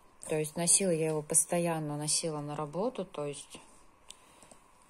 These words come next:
смотрите, да, чуть-чуть скатался, конечно, но не критично скатался. И там буквально по низам то есть, а то, что касается серёдки, то есть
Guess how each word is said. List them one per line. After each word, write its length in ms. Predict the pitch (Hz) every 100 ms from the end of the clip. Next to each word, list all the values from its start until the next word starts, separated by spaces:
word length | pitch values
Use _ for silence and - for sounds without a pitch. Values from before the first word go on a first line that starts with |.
| - -
смотрите, 580 | 175 - 175 185 180 175
да, 260 | 165 180 165
чуть-чуть 440 | - 175 - 190
скатался, 580 | - 156 170 208 277 220
конечно, 580 | 202 170 160 165 - 160
но 180 | 165 202
не 160 | 190
критично 540 | - 180 - 180 - 160
скатался. 600 | - 160 - 214 247 185
И 40 |
там 220 | 170 160
буквально 460 | 156 170 165 156 151
по 140 | -
низам 560 | 156 147 147 175 233 262 - - - - - - -
то 80 | -
есть, 180 | 165 -
а 80 | 156
то, 200 | - 190
что 180 | 190 180
касается 600 | 165 - 175 165 - 156
серёдки, 580 | - 160 170 233 - 165
то 200 | - 156
есть 200 | 147